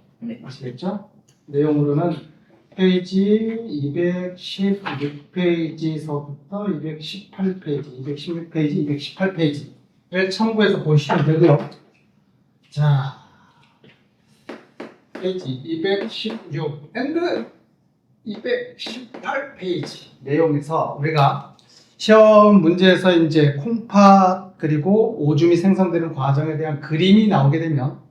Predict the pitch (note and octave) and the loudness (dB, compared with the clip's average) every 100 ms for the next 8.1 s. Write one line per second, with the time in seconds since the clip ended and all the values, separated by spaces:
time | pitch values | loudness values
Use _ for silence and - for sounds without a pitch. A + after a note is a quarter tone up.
0 | _ _ D3 B2+ - E3+ F3 F3+ F3+ F3+ | _ _ -12 -12 0 2 4 2 2 0
1 | D3+ C3+ F#3 F3 D3+ D#3+ - F#3 G3 G3 | 0 -2 -2 0 0 -2 -2 2 2 2
2 | D3+ D3 C#3+ C3 B2 - D#3+ E3 C3+ D3 | 0 2 2 2 -4 -4 -4 -2 -4 -2
3 | D3 - - - _ _ _ _ - - | -2 -4 -6 -16 _ _ _ _ -20 -8
4 | B3+ B3 A#3+ A3+ F#3+ E3 C3+ C#3 - _ | -4 -4 0 2 4 4 2 -4 -14 _
5 | _ - D#3 G3 G#3+ A#3 A3+ G3+ F#3+ F#3+ | _ -8 2 4 4 4 0 -2 0 -2
6 | - D#3+ F#3 F#3+ F3+ F3 E3 E3+ D3 C3+ | -2 0 4 4 4 -2 -4 -6 -4 -4
7 | D3+ D3 C#3+ D3+ D3+ C#3 C#3 A#2+ - - | -4 -4 -2 -2 -4 -6 -6 -8 -12 -20